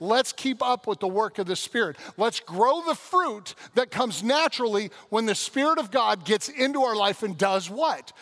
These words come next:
Changes our nature. It changes the nature of who we are. It's not an external thing. It's a nature thing. It grows from within us and outwards. It actually says we become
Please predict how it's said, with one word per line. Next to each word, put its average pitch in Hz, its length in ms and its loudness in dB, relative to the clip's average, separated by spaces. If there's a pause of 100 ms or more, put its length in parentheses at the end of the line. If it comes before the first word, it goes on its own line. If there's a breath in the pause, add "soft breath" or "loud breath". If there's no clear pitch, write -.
(160 loud breath)
Changes 196 600 -2
our 214 240 -2
nature. 233 540 -2 (440 loud breath)
It 226 160 -4
changes 220 580 -2
the 208 160 0
nature 220 680 -2
of 175 120 -6
who 226 100 -6
we 220 160 -4
are. 226 160 0 (220 loud breath)
It's - 120 -8
not 196 200 2
an 233 80 0
external 277 640 0
thing. 185 360 -2 (220 loud breath)
It's 220 220 0
a 240 80 2
nature 233 580 0
thing. 185 240 -2
It 180 160 -2
grows 214 380 2
from 226 240 -2
within 247 480 -2
us 180 340 0
and 202 260 -4 (120)
outwards. 185 580 0 (180 loud breath)
It 220 240 2
actually 226 520 2
says 214 360 0
we 208 140 -6
become 175 500 -2